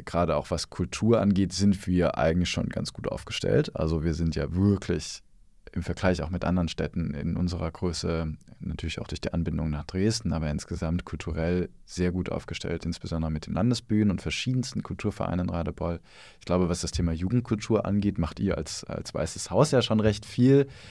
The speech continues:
Äh, und die Maria Haberjahn, äh, macht ja auch ganz viele tolle Sachen. Und also, g-, da gibt's auch schon Angebote oder jetzt in den, in den verschiedenen Schulen die Ganztagsangebote. Aber ich glaube, dass wir dort auch nochmal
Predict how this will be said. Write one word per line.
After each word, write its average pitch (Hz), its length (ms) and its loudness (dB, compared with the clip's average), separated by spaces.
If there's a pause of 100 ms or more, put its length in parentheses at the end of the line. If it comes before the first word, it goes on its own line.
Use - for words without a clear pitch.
(320)
Äh, 95 360 6
und 92 160 0
die 92 80 0
Maria 90 360 4
Haberjahn, 104 600 6
äh, 92 180 2
macht 92 220 0
ja 92 100 -2
auch 87 160 -2
ganz 90 240 -4
viele 95 260 -2
tolle 92 300 2
Sachen. 90 340 2
Und 80 160 2
also, 85 220 0
g-, 90 320 -2
da 95 100 0
gibt's 117 260 0
auch 95 120 2
schon - 180 -2
Angebote 92 560 2
oder 85 220 2
jetzt 85 340 -2
in 85 140 -2
den, 82 260 0
in 82 140 -2
den 85 180 0
verschiedenen 87 460 -2
Schulen 104 400 4
die 90 180 2
Ganztagsangebote. 90 1160 -2
Aber 82 140 -4
ich - 100 -10
glaube, 85 360 0 (340)
dass - 200 -4
wir 92 60 4
dort 95 260 2
auch 87 100 -6
nochmal 85 280 0